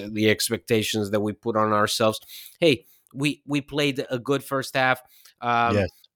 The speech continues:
Speaker 1: we struggled then. Once, once Juve got that lucky rebound, we, we struggled to get back in it.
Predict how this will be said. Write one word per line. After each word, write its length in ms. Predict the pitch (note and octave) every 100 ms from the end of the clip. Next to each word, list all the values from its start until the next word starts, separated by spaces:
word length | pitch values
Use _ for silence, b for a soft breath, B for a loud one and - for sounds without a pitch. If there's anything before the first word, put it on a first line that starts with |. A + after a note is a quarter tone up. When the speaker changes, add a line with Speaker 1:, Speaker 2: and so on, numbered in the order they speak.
| _
Speaker 1:
we 180 | A#2+ C3
struggled 600 | - - C#3+ C#3 C3+ A#2+
then. 320 | C3 B2+ B2
Once, 320 | A#2+ B2+ - -
once 340 | B2 C3 C3+
Juve 360 | - C#3 C#3 C3
got 260 | A2+ C3 B2+
that 240 | B2+ -
lucky 340 | B2+ A#2+ - A#2+
rebound, 560 | A#2 A#2+ B2 A#2+ A#2+ - _
we, 360 | G#2+ A2 A2+ -
we 120 | B2
struggled 500 | - - A#2 G#2+ A2+
to 80 | -
get 260 | G#2 A2 G2
back 320 | A2+ G#2+ -
in 120 | G#2+
it. 180 | A2 G#2+